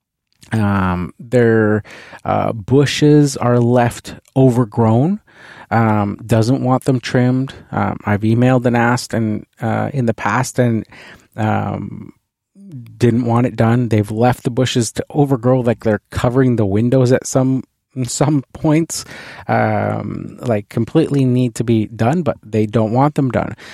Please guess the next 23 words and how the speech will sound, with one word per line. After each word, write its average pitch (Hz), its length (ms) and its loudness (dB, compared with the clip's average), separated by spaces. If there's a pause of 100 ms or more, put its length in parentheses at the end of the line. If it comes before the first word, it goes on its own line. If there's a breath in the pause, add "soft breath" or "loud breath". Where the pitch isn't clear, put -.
(160 loud breath)
I - 60 0
also 156 240 2
noticed 143 300 2
a 127 80 2
lot 123 140 4
of 117 60 0
security 165 540 2
cameras, 156 640 2
uh, 143 420 0 (480)
more 139 340 4
than 139 200 4
usual, 151 640 4 (400 loud breath)
uh, 151 120 2
for 165 240 0
a 151 80 2
house 160 420 -2
of 143 180 0
that 143 260 -2
size, 151 580 0
uh, 139 260 0
on 139 160 0
this 139 160 -2
property. 143 680 0